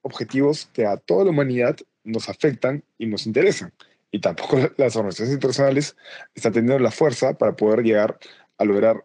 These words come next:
esos objetivos comunes. Y dos puntos más que creo que, que son claros ejemplos de que, de que siguen fallando. Uno es en la época del covid. Foreign Policy y Foreign Affairs fueron súper duros con Naciones Unidas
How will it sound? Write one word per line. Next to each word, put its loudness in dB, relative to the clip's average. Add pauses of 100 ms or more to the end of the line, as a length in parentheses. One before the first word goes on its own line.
esos -4
objetivos -8
comunes. -10 (120)
Y 0
dos 2
puntos 0
más -2 (200)
que -12
creo -2
que, -2 (240)
que -4
son -10 (340)
claros 0
ejemplos -10
de -8
que, -20
de -10
que -20
siguen -2
fallando. -2
Uno 0 (100)
es -6
en -6
la 2
época -2
del 0
covid. 0 (140)
Foreign 0
Policy 0
y -2
Foreign -2
Affairs 0 (320)
fueron -2
súper -2
duros 2
con -2
Naciones -6
Unidas -4